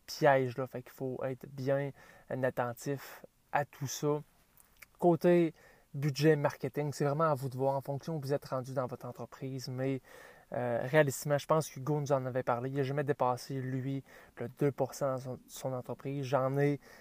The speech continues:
des personnes qui disent vouloir monter à dix, quinze pour cent dans les podcasts, des, du YouTube que j'écoute aussi. C'est des, euh, méthodes qui sont beaucoup plus agressives, mais je pense du dix, quinze pour cent, ça devient un petit peu, euh,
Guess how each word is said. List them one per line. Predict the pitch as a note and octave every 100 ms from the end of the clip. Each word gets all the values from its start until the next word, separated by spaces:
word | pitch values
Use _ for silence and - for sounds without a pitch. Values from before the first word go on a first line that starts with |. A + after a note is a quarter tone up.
| - _
des | C3 C3+ C3 B2+ -
personnes | D#3+ - - D#3 D#3 C#3+
qui | - - D3 D3 C#3+ - - _ -
disent | C3+ C#3+ B2+
vouloir | A#2+ C3+ C#3
monter | C3+ B2+ C#3
à | C3+ A#2+
dix, | A#2+ C3+ - -
quinze | C#3+ C3+
pour | - B2+
cent | - C#3
dans |
les | B2+ A#2+ -
podcasts, | C#3 B2+ - C#3 C3
des, | B2 B2
du | A#2 B2
YouTube | C3 B2 C3
que | B2+
j'écoute | B2 A#2+ - C3+
aussi. | - - C3+ C#3+ - - -
C'est | - B2+
des, | C3 C3+ C3 - C#3+
euh, | C3
méthodes | C3 B2+ D#3 D3
qui | -
sont | - C3+
beaucoup | B2+ -
plus | - E3
agressives, | D3+ D3+ C3+ C3+ - D3 E3+ E3 B2+ _ - - -
mais |
je | B2+
pense | D3+ D#3 B2+
du |
dix, | B2+ B2 D3+
quinze | - D3+ -
pour | C3+
cent, | -
ça | D3+ C#3
devient | C3 C#3+
un | D3+
petit | -
peu, | - D3+ D3 - - - -
euh, | - A2+ G#2 D#2+ D#2+ G1+